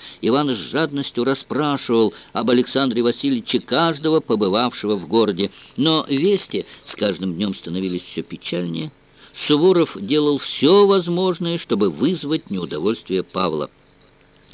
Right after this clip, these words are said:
В Петербург он отказался ехать с государевым курьером, мундира не надел, а потащился в мужицкой одежде по просёлочным дорогам.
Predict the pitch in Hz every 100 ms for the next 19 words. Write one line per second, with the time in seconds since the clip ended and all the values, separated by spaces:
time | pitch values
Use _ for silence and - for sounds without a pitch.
0 | - - - - 131 143 127 143 139 135
1 | 123 - 113 - 107 113 104 - 104 101
2 | - 92 - 92 82 107 101 95 92 82
3 | 78 - 76 64 64 127 180 - - -
4 | 101 135 131 120 175 135 123 143 175 127
5 | 92 69 90 92 175 214 _ _ - -
6 | 101 107 107 113 123 - 190 175 147 127
7 | 139 147 151 151 - 127 104 90 180 202
8 | 160 165 175 - - - 101 90 110 135
9 | 131 - 110 85 78 76 76 78